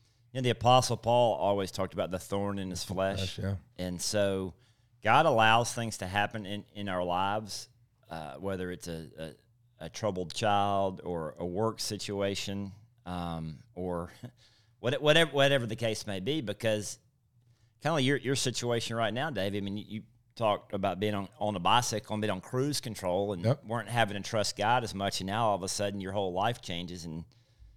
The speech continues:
Speaker 1: God put that in your life for a reason, maybe to draw you closer to Him, maybe He had a different plan for your life.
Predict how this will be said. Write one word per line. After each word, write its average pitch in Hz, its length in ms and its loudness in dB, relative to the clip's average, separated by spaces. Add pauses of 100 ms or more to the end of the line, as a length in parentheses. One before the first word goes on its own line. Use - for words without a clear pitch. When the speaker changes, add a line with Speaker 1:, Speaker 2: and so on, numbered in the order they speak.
(220)
Speaker 1:
God 104 220 0
put 117 160 -2
that 113 200 4
in 113 100 0
your 98 120 -4
life 101 280 0
for 107 120 -4
a 87 40 -6
reason, 127 460 -8 (500)
maybe 98 200 -6
to 104 80 -8
draw 107 200 4
you 98 120 2
closer 110 380 0
to 92 60 -6
Him, 113 180 -4
maybe 107 200 -2
He 110 40 -2
had 98 80 -4
a 90 60 -4
different - 280 -12
plan 107 240 -6
for 104 100 -12
your 101 100 -6
life. 101 440 -8